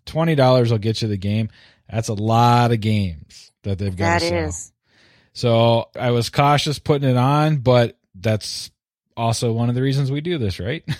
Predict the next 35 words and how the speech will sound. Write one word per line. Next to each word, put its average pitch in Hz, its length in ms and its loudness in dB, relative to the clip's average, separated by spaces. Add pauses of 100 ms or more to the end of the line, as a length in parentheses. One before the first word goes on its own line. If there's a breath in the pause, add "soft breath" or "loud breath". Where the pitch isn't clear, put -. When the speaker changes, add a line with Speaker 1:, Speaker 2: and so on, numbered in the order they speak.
(160)
Speaker 1:
<laughs> - 160 -8 (140)
Speaker 2:
Right. 254 340 0 (140)
Speaker 1:
Uh, 113 420 2
so 123 300 2
go 131 240 0
check 143 200 2
it 139 60 2
out. 139 100 4
Like 131 80 4
I - 20 4
said, 120 280 0
they've 120 320 2
had 147 300 0
nothing 139 320 0
but 110 280 0
successful 147 720 -6 (120)
campaigns 139 500 -2
so 139 140 -4
far 151 400 0 (440 soft breath)
and 107 320 2
some 104 120 -4
pretty, 120 320 0
pretty 127 320 -4
nice 120 260 0
games. 123 560 -4 (160)
But 101 460 -4 (320 soft breath)
this 165 400 -2
falls 226 360 2
into 185 200 -2
that 135 200 0
weird 143 420 -2
thing 127 280 -4
for 113 180 -8
me 110 340 -2
where 101 360 -4